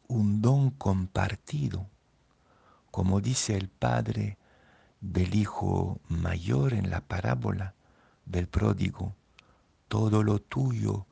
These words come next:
es mío y todo lo mío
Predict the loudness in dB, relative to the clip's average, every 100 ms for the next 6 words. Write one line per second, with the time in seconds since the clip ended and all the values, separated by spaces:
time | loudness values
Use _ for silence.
0 | _ _ -6 -2 -2 -2 -6 -6 -2 2
1 | 2 0 -4 -10 _ _ _ _ _ -4
2 | -2 0 0 2 4 4 2 2 2 0
3 | -2 -6